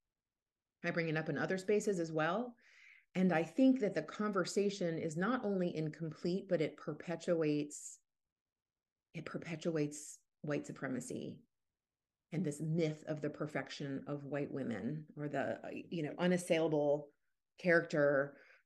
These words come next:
uh, of white women if we don't talk about all the emotional labor and, and beyond that. It's not just emotional labor. It's actual danger caused by, by white women and, and white tears.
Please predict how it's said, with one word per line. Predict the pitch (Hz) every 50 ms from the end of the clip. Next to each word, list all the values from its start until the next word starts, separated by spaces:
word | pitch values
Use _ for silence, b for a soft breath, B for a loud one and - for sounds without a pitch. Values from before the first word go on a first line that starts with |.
| _ -
uh, | 151 151 147 147 143 -
of | - 160 156 147
white | 151 156 160 - -
women | 220 254 262 247 202 180 170 170 170 - -
if | 175 175 -
we | 180 175
don't | 160 185 196 190 -
talk | - - 190 180 180 -
about | 156 156 160 147 139 139 - - - -
all | 165 175 180 180 185
the | 170 180 170
emotional | 165 165 160 156 151 - - 165 156 151 147
labor | 147 143 143 139 147 143 143 143 147 147 - - - -
and, | - 180 165 - - -
and | 170 165 156
beyond | - 147 156 151 156 160 156 147
that. | 92 98 90 73 - - _ _ _
It's | - 151 - 185
not | 185 180 180 180
just | 185 160 -
emotional | 170 160 151 151 147 - 156 156 147
labor. | 139 135 131 120 120 117
It's | 135 - 156
actual | 131 156 151 - - - 156 156
danger | 151 165 156 165 165 151 143 131 147 143 -
caused | - 139 127 123 123 127 147 - - - _ _ _ _ _ _ _ _ _ _ _ _ _ _ _ _
by, | 156 170 156 147 147 143 143 143 131 - - - - _ _ _ _ _ _ _ -
by | 180 - 165 147 147 151
white | 147 147 139 156 -
women | - 170 160 160 160 160
and, | 156 151 147 143 - -
and | 156 156 151
white | 151 151 147 151 -
tears. | - - 240 262 277 196 165 160 160 - -